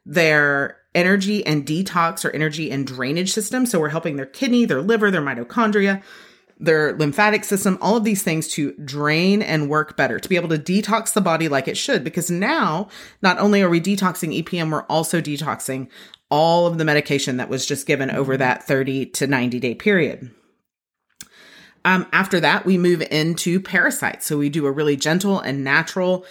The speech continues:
parasitic cleanse. Then we give a little bit more love and attention to the liver. And again, this takes place very slowly over sixty days. Uh, and then we get the gut repopulated with a really, really high quality, powerful probiotic.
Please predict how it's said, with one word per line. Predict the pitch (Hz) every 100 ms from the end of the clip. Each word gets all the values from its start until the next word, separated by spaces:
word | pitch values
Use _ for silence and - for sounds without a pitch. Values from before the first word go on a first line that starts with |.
| - _
parasitic | - - 156 160 - 170 - -
cleanse. | - - 139 151 254 392 427 - - - -
Then | - 170 175 175
we | 160
give | 160 147
a | -
little | 170 254 392 403
bit | 339
more | 277 277 240
love | 214
and | 214
attention | 202 196 185 185
to | 170
the | 147
liver. | 160 156 160
And | 151
again, | 156 143
this | 131 -
takes | 139 -
place | 143 127
very | 135 131
slowly | 147 165 147 143
over | 131 120
sixty | - 143 - 139
days. | - 160 277 - - - -
Uh, | 175
and | 185 190
then | 185 277 294
we | 240
get | 202 196
the | 180
gut | 165 156 143
repopulated | 160 226 285 208 190 165 139 135
with | 139 143
a |
really, | 131 165 214 226
really | 180 170 147
high | - - 139 160
quality, | 156 - 147 143
powerful | 139 - 127 131 135 143 135 -
probiotic. | - - 127 120 104 98 120 90 -